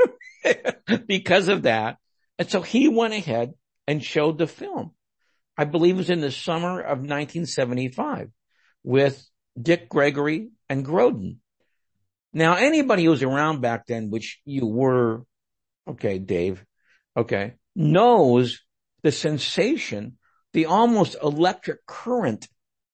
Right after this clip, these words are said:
that went through America the night that film got shown on T V.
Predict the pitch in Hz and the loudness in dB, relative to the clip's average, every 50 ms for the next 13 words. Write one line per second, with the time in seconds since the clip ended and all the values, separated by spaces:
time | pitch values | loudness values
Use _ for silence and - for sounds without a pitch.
0 | _ - _ _ _ - 156 147 147 170 160 180 185 196 190 - - 170 165 156 | _ -20 _ _ _ -4 -4 -4 -2 -2 -2 0 0 0 -2 -2 0 2 2 2
1 | 143 147 147 160 190 220 214 196 - - 147 135 131 135 139 143 147 156 185 175 | 2 2 0 0 0 0 -2 -4 -2 -2 -2 0 0 -2 -2 -2 -4 -4 -4 -4
2 | _ 175 151 147 123 - _ 175 170 160 185 170 131 143 131 131 123 - - - | _ -4 -4 -4 -6 -8 _ -4 -2 -2 -2 -2 -2 -2 -4 -4 -6 -8 -4 -4
3 | 156 160 156 147 135 123 123 123 - - 139 127 123 127 156 226 302 320 262 - | -2 -2 -2 -2 -4 -4 -6 -6 -8 -8 -6 -6 -4 -4 -4 -4 -4 -4 -6 -6